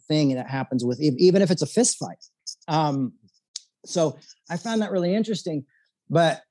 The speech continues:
I've also realized, like, probably not arguing on, on even in D Ms is not a great idea. And, um, but it, it, it's tough. It's tough because there's just, s-, some people are very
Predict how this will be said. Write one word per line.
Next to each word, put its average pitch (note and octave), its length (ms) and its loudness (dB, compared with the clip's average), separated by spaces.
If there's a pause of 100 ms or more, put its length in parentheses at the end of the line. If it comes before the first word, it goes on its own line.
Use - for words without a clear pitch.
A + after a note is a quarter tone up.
(420)
I've E3+ 300 0
also E3+ 300 4
realized, D3+ 380 2
like, C3+ 280 -4 (1800)
probably E3 320 0
not E3 220 0
arguing D3+ 460 2
on, C#3 240 -2 (140)
on C3+ 180 -16 (100)
even D#3+ 240 6
in C#3 160 8
D B2+ 280 4
Ms C3 320 4
is C3 140 0
not C3+ 200 0
a B2+ 60 0
great C3+ 220 0
idea. C#3 540 0 (560)
And, D3 480 -2
um, C3+ 500 -4 (1200)
but E3 220 -6
it, E3+ 180 -2
it, F3+ 180 0
it's - 240 0
tough. G3+ 480 2
It's D#3 200 0
tough E3+ 320 0
because D#3 300 0
there's D3+ 200 -2
just, - 360 -10
s-, - 260 -20 (140)
some E3 520 2
people D#3 320 2
are C#3+ 80 4
very C3+ 280 0